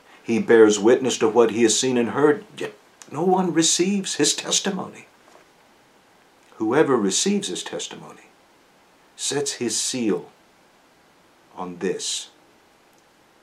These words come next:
that God is true. "For he whom God sent utters the words of God, for he gives the Spirit without measure. The Father loves the Son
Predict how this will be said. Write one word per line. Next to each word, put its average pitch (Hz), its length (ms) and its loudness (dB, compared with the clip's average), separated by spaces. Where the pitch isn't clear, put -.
that 85 240 -18
God 92 440 -4
is 87 220 -12
true. - 480 -8
"For 98 160 -4
he 139 320 2
whom 120 280 -4
God 113 320 0
sent 120 380 -2
utters 113 360 -2
the 110 80 0
words 104 500 0
of 87 180 -8
God, 80 340 -8
for 101 160 -4
he 123 120 -8
gives 123 340 -4
the 101 80 -6
Spirit 127 500 2
without 110 380 2
measure. 104 460 0
The 147 120 2
Father 165 520 6
loves 147 420 6
the 104 100 -2
Son 87 440 0